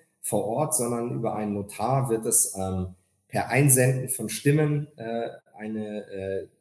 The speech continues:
sozusagen eine virtuelle Versammlung geben, die aber nicht konkret stattfindet, sondern über einen Zeitraum von drei Tagen kann man seine Stimmen abgeben. Ähm, das ist das Zweite, was ich hier ungewöhnlich finde. Der Abstimmungszeitraum ist von Freitag, dem achtundzwanzigsten Juli, bis Sonntag, dem dreißigsten Juli,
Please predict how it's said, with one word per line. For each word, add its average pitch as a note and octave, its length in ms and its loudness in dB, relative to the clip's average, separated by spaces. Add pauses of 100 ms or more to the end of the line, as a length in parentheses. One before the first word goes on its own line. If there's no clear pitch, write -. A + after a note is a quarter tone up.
(140)
sozusagen G2+ 380 2
eine G2+ 100 2
virtuelle C3 360 4
Versammlung B2+ 480 2
geben, C3 260 4
die A#2 100 2
aber A2 160 0
nicht - 240 -6 (800)
konkret A#2+ 360 -4
stattfindet, C3 560 4
sondern A#2+ 240 2
über A2+ 100 0
einen G#2 80 4
Zeitraum A#2+ 320 2
von G2+ 140 -6
drei G2+ 220 2
Tagen G#2+ 260 -2
kann G2 100 -4
man G2+ 100 -2
seine F#2+ 180 0
Stimmen G2+ 280 -2
abgeben. - 380 -18 (720)
Ähm, G#2+ 520 -2 (280)
das B2 140 6
ist C3 100 8
das - 180 10
Zweite, E3+ 260 6
was D#3+ 120 4
ich D3+ 60 2
hier D#3 140 8
ungewöhnlich E3 540 2
finde. D#3 320 0
Der B2+ 200 0
Abstimmungszeitraum B2+ 880 2
ist A#2+ 140 6
von A#2+ 160 -4
Freitag, C3 540 2
dem A2 160 -4
achtundzwanzigsten A2+ 800 -2
Juli, A2 220 -4
bis - 260 2
Sonntag, A#2+ 460 0
dem F#2+ 120 -6
dreißigsten C3 540 2
Juli, D3 440 2